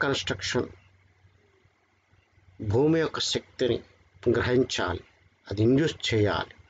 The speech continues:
ఆ రకంగా induce చేసుకున్నటువంటిది ఒక యూనివర్స్కి connect అయినట్టు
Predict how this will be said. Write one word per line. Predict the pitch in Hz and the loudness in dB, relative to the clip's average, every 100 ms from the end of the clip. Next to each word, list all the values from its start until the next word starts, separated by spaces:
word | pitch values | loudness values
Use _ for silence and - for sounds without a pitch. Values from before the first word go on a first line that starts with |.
| _ _ _ _ _ _ _ _ _ _ _ _ _ _ _ _ _ _ _ _ _ _ _ _ _ _ - | _ _ _ _ _ _ _ _ _ _ _ _ _ _ _ _ _ _ _ _ _ _ _ _ _ _ -6
ఆ | 104 127 | -2 -2
రకంగా | 131 135 143 143 135 | 0 2 2 2 4
induce | 120 135 143 - - | 6 6 4 0 -2
చేసుకున్నటువంటిది | 135 117 - 120 120 113 107 107 101 110 101 - - _ _ _ _ _ _ _ _ _ _ _ _ - - | 0 0 0 2 2 2 0 -2 -2 -4 -4 -6 -14 _ _ _ _ _ _ _ _ _ _ _ _ -20 -8
ఒక | - 113 | 0 2
యూనివర్స్కి | 135 160 170 156 - - - | 4 4 2 0 -2 -4 -4
connect | 123 117 123 | -4 -4 -2
అయినట్టు | 110 104 - | -2 -2 -4